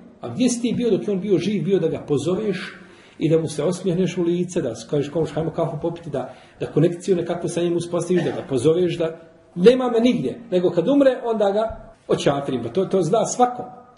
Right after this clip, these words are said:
To svako može i to je najlakše. Nego znači da se potrudimo malo oko tih ljudi, pa onda ako kažeš, "Ne, ja sam ga pozivao cijeli, ja sam ga pozivao tri godine sam sa njim. Dao sam mu C D-va i kaseta pola kamiona.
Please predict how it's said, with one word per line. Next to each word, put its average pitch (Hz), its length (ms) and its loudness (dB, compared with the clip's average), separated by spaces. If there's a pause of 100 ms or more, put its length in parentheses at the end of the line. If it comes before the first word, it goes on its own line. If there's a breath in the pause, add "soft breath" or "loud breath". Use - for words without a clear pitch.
To 139 100 -2
svako 247 380 0
može 214 200 2
i 180 60 -2
to 220 80 0
je 190 60 0
najlakše. 208 460 -2 (340)
Nego 143 200 0
znači 170 240 -2
da 135 80 -2
se - 180 -8
potrudimo 220 440 2
malo 202 220 0
oko 185 120 -6
tih 196 140 0
ljudi, 247 200 2 (220 loud breath)
pa 196 60 4
onda 247 200 2
ako - 120 -8
kažeš, 185 240 0
"Ne, 180 420 0 (160 loud breath)
ja 165 240 4
sam 160 200 -6
ga 151 80 0
pozivao 156 420 0
cijeli, 160 500 0 (160 loud breath)
ja 170 140 2
sam 170 160 -4
ga 160 80 -2
pozivao 165 480 0 (140)
tri 208 200 2
godine 156 280 0
sam 143 120 -6
sa 139 140 0
njim. 143 220 0 (200 loud breath)
Dao 196 280 4
sam 196 200 0
mu 185 80 2
C 185 240 4
D-va 208 260 4
i 190 40 2
kaseta 190 720 0
pola 175 220 2
kamiona. 135 500 0